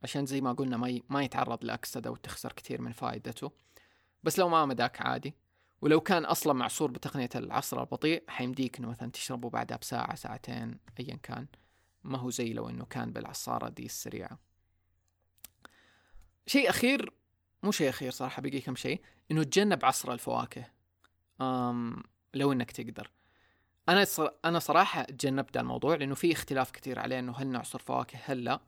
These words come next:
اللي يخلينا ما نعصر فواكه إنه السكر يصير مركز لما يتعصر من الفاكهة. يعني إحنا لما ناخذ الفاكهة زي ما هي مثلًا تفاحة، السكر اللي فيها مو سيء لأنه بيجي مع ألياف،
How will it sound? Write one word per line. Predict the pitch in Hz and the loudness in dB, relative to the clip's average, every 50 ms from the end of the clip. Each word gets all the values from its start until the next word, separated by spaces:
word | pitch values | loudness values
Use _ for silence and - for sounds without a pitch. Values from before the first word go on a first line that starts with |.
| _ _ _ _ _ _ _ _ _ _ - | _ _ _ _ _ _ _ _ _ _ -4
اللي | 131 143 | -2 -2
يخلينا | - - 175 180 226 247 196 | 2 4 6 6 8 8 6
ما | 156 170 180 | 6 4 4
نعصر | 170 143 117 - - 135 | 2 0 0 -2 -4 -6
فواكه | - - 131 127 139 156 170 - - 220 190 151 156 - _ - | -4 -2 0 2 4 4 4 4 2 2 2 0 -4 -10 _ -4
إنه | 135 131 127 123 | -2 -2 0 0
السكر | 120 - - - 196 190 - - - 131 127 - _ _ _ _ _ _ _ _ - | 0 2 2 2 2 0 -2 -4 -8 -8 -8 -8 _ _ _ _ _ _ _ _ -8
يصير | - - - 165 160 | 0 4 4 6 6
مركز | 135 127 131 139 - - - 131 117 - - - | 6 4 4 4 2 0 -6 -10 -8 -8 -8 -6
لما | 127 131 123 | -4 -4 -4
يتعصر | 120 - - 127 - - 120 - 123 | 0 2 2 2 2 0 -4 -8 -8
من | 120 | -10
الفاكهة. | 123 135 - - 120 113 - - - - _ _ _ _ | -10 -6 -4 -4 -4 -4 -8 -14 -18 -20 _ _ _ _
يعني | - - - 151 | -10 -6 -4 -2
إحنا | 165 - 190 151 | -2 -2 -2 -2
لما | 135 127 131 | -2 -2 -2
ناخذ | 131 147 156 - - - | -4 -4 -4 -6 -8 -12
الفاكهة | - - - - 139 135 - - 131 | -12 -6 0 0 0 0 0 -4 -8
زي | 117 - 143 | -6 -6 -4
ما | 143 135 120 156 | -4 -4 -4 -4
هي | 131 123 123 117 | -4 -2 -2 -2
مثلًا | 120 120 - 123 117 117 | -4 -4 -6 -8 -8 -8
تفاحة، | - - - - 139 127 113 - - 143 - _ _ _ _ _ _ _ _ _ _ _ _ _ _ _ - | -10 -12 -6 -2 -2 -2 -2 -2 -4 -6 -8 _ _ _ _ _ _ _ _ _ _ _ _ _ _ _ -4
السكر | 143 - - 247 247 - 185 | 2 4 4 4 4 4 4
اللي | 147 143 131 | 4 4 4
فيها | - 208 202 175 | 4 4 4 4
مو | 151 160 170 | 4 2 0
سيء | 147 - - 139 120 127 170 214 - - _ - | 2 2 0 0 2 0 0 -2 -4 -6 _ -2
لأنه | 135 127 127 | 0 0 2
بيجي | 120 156 175 151 147 | 2 2 4 4 4
مع | 127 120 110 117 | 4 4 4 2
ألياف، | - 117 120 120 117 123 151 - - - - | 0 0 2 4 4 4 4 2 -2 -12 -20